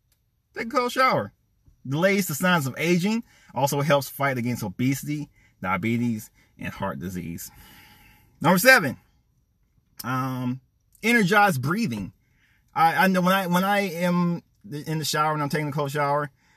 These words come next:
and the water gets, gets cold, my breathing gets heavy. I'm like, <gasps> and it becomes deep and erratic. But that's just, I'm, that's, that's just the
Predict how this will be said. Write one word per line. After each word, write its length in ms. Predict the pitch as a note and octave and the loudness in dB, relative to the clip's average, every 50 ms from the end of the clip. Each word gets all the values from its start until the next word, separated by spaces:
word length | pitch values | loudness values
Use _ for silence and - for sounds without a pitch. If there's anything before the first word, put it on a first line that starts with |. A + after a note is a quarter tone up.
| _ _ _ _ _ _ _ _ _ _ _ _ _ - | _ _ _ _ _ _ _ _ _ _ _ _ _ -2
and 140 | B2+ B2 B2 | 0 2 2
the 60 | A#2+ | 2
water 280 | A#2 B2+ D3 D3+ D#3 D3 | 2 2 2 2 2 2
gets, 160 | B2+ B2+ - | 0 -4 -4
gets 200 | - D3 C3+ - | -4 -6 -6 -6
cold, 480 | - - - D3 D#3 E3 E3+ E3 C#3 - - - | -6 -4 -2 0 0 0 -2 -4 -6 -8 -10 -10
my 160 | - G2+ F#2+ | -10 -8 -8
breathing 380 | F#2 - B2 C3 C3+ B2+ A#2+ A2 | -4 0 2 2 4 4 2 0
gets 200 | A2 G2 - - | -2 -4 -6 -4
heavy. 420 | - C3 C3 B2 G#2 F#2+ F#2 G2 A2+ - | -2 0 0 0 -2 -4 -8 -8 -4 -2
I'm 80 | - | 0
like, 160 | - - B2 | 0 0 0
<gasps> 880 | - D4+ F4 F4 - - D3+ D3+ C#3 B2+ A#2+ - - D#4 D4+ D4+ C#4+ - - D3+ C#3+ C#3 B2+ B2 - - D#3 - - - - - | -2 -4 -4 -4 0 2 4 4 4 2 0 -4 -8 -10 -10 -10 -8 -2 0 2 4 4 2 0 -2 -6 -10 -12 -12 -6 2 4
and 240 | E3 E3 D3+ C#3 C3 - - - - - - - - - - | 4 6 6 4 2 -2 -6 -12 -18 -18 -18 -20 -20 -16 -10
it 400 | - C3+ C3+ B2+ A#2+ B2 B2+ A2+ | -6 -4 -4 -2 -2 -4 -4 -2
becomes 240 | - C#3+ C3 A2+ - | -2 -2 -2 -2 -2
deep 280 | - C#3 D3+ D#3+ - - | -2 -2 -2 -2 -4 -6
and 140 | A#2+ A#2 | -6 -6
erratic. 500 | G#2 G2+ G#2 C3+ D#3 D#3 C#3 - F3+ - - _ _ _ | -6 -4 -2 0 0 0 -2 -4 -8 -14 -20 _ _ _
But 120 | - A2 | -4 -2
that's 140 | C#3 C#3 - | -2 0 2
just, 260 | D3 C#3 B2+ A#2+ - - - | 2 2 0 0 -4 -8 -8
I'm, 140 | C3+ D#3 C#3+ | -6 -6 -4
that's, 220 | D3 D3 C3+ - | -4 -4 -4 -6
that's 380 | - - - D3 D3+ D#3+ - - | -8 -10 -8 -6 -6 -4 -4 -4
just 240 | D3+ D3+ C#3+ C3+ - | -2 -2 -2 -2 -6
the 120 | C3+ B2 | -10 -12